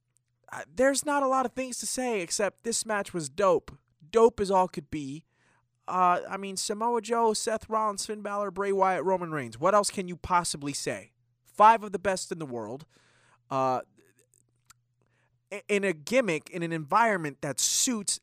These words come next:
essentially every guy in the ring. It's fabulous. It's fabulous,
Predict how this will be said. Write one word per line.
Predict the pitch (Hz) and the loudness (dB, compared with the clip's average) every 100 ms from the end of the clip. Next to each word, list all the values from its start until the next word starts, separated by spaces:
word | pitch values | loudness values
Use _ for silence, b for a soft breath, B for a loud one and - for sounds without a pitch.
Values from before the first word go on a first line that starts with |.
| _ | _
essentially | 156 - 208 185 185 151 151 - | -8 -4 -4 -4 -4 -4 -6 -4
every | 165 156 165 | -4 -4 -12
guy | 143 147 147 | -4 0 0
in | 139 120 | 0 -6
the | 113 | -10
ring. | 123 113 _ _ _ _ _ _ _ _ | -8 -8 _ _ _ _ _ _ _ _
It's | - 302 | -10 -6
fabulous. | - 349 302 190 127 98 - - _ _ _ | -2 2 2 0 -4 -6 -10 -10 _ _ _
It's | 185 - | -6 -6
fabulous, | - 240 226 170 156 | 0 2 2 0 -2